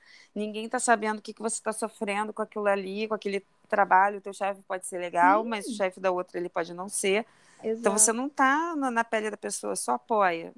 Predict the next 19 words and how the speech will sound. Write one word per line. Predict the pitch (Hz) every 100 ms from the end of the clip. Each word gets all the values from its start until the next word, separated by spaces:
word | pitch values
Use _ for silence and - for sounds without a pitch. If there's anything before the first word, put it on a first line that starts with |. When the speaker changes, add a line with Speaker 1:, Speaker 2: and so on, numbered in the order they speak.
| _
Speaker 1:
só | _ -
apoia. | 226 180 160
Às | 160
vezes | 185 190
a | 208
gente | 208 -
só | 208
quer | 220
apoio, | 240 240 208 202
a |
gente | 196 196 202
não | 196
tá | 214
pedindo | - 226
a |
sua | 220 220
opinião, | 226 233 214 156
é | 175
isso. | 175 - -